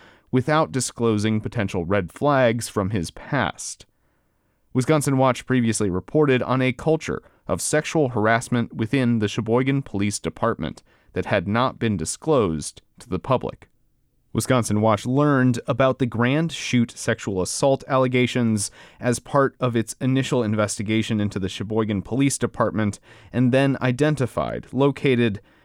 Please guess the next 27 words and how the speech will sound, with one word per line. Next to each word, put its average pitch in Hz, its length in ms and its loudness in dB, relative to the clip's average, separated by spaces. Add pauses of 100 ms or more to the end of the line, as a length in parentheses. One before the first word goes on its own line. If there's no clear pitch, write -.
and 123 200 2
made 123 180 4
initial 143 460 0
contact - 720 -2
with 104 100 -2
the 113 100 -2
women 90 280 0
involved. 85 640 -2 (880)
Wisconsin 123 440 2
Watch 113 240 2
is 95 140 -4
not 120 300 0
naming 110 380 0
the - 60 -4
parties 123 540 2
because 120 340 -4
it 120 140 -2
does 139 220 0
not 123 280 -2
typically 98 440 -4
name 117 480 0
alleged 123 340 -2
sexual 117 400 -4
assault - 360 -2
victims 107 640 -2 (300)
and 104 140 -2
because 120 800 0